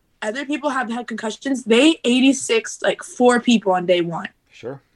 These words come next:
Speaker 1: That means they couldn't do anything 'cause of how strenuous that physical was,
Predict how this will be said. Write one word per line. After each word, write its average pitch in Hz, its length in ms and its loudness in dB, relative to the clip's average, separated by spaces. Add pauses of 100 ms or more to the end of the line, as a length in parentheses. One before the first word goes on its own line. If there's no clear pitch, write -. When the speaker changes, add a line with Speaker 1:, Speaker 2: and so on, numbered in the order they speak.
(180)
Speaker 1:
That 294 220 2
means 339 220 4
they 311 100 -2
couldn't 277 340 0
do 220 140 -4 (240)
anything 302 560 -2 (300)
'cause 277 240 0
of 254 100 2
how 262 440 -2 (300)
strenuous 247 440 -8
that 208 260 -6
physical 285 520 -6
was, 170 280 -4